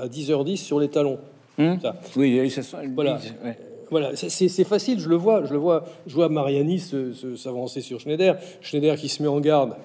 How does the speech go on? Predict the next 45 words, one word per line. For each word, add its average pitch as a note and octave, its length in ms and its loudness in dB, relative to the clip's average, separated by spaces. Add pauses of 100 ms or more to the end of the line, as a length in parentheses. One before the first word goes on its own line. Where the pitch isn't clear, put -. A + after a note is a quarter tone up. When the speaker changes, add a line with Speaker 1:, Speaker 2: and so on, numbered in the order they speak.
Speaker 1:
il - 60 -18
se - 80 -14
met, A2 60 -14
il - 80 -18
fait C#3 100 -10
comme F3+ 140 -6
Speaker 2:
Oui. G3+ 60 -4
Speaker 1:
ça. F#3 100 4
Je, - 100 -8 (500)
voilà, B2 240 -4
bon. A2 200 -14 (340)
Speaker 2:
En A#2+ 100 0
plus, B2+ 220 0
Speaker 1:
À - 40 4
Speaker 2:
lui - 80 4
Speaker 1:
votre - 40 -8
pla-, G3+ 80 6
Speaker 2:
court B2+ 120 8
Speaker 1:
à E3 60 8
votre F#3 100 8
Speaker 2:
après, B2 120 6
Speaker 1:
place, F#3+ 160 8
Speaker 2:
il, - 80 2
Speaker 1:
à - 20 -2
Speaker 2:
il - 40 -8
Speaker 1:
votre D#3 140 4
Speaker 2:
le D#3+ 120 8
Speaker 1:
place, - 120 2
Speaker 2:
rejoint, D3+ 240 6
il B2+ 80 2
le A2 80 0
Speaker 1:
j'hésiterais. A#2+ 200 4
Speaker 2:
rejoint B2 280 2
à A#2 40 4
l'abreuvoir B2 480 2
parce A2 160 -6
que - 80 -6
l'autre B2 160 -2
n'a A2 60 -6
pas A#2 60 -6
Speaker 1:
Ouais. A2 60 -6
Speaker 2:
eu A2 40 -4
la A2 80 0
patience G#2+ 340 -6
d'attendre. G2+ 480 -8